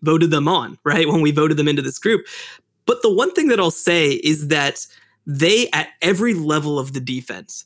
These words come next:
have a guy who's not just good, but to me, like, they have a guy at every level who could be an All-American. So Will McDonald's that guy on the defensive line. He had ten and a half sacks last year playing off Jaquan Bailey.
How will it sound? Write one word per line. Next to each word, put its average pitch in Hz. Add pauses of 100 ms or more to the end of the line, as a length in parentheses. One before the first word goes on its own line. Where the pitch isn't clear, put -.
(120)
have 165
a 170
guy 160
who's 160
not 233
just 180
good, 180 (360)
but 160 (380)
to -
me, 220
like, 160
they 165
have 185
a 175
guy 151
at 143
every 151
level 143
who 170
could 208
be 208
an 165
All-American. 143 (400)
So 160 (160)
Will 180
McDonald's 165
that 156
guy 143
on 139
the 135
defensive 135
line. 71
He 147
had 180 (120)
ten 175
and 160
a -
half 147
sacks 131
last 131
year 127
playing 131
off 120
Jaquan 120
Bailey. 92